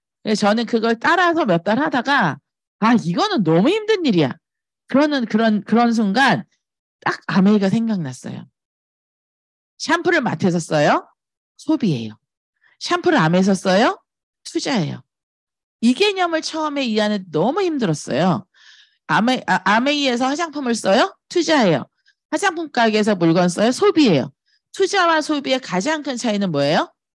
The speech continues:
얘가 더 큰 수입을 만들어줄 수 있는 소비냐? 그냥 끝나는 거냐? 내가 계속 모래밭에 물 붓는 식으로 돈을 보여야 되냐?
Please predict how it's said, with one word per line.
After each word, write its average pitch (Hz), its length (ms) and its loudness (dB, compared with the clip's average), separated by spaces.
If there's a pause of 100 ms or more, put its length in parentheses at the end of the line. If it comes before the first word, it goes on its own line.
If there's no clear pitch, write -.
(880)
얘가 277 500 0 (100)
더 202 340 -2
큰 370 320 -8
수입을 311 500 -2
만들어줄 214 600 0
수 196 140 -6
있는 185 240 0
소비냐? 240 500 0 (1500)
그냥 254 380 0
끝나는 330 480 -4
거냐? 143 320 -6 (260)
내가 240 280 0
계속 233 440 0 (140)
모래밭에 220 560 2
물 180 220 2
붓는 196 300 -2
식으로 170 340 -4
돈을 170 260 -2
보여야 160 320 0
되냐? 139 280 -10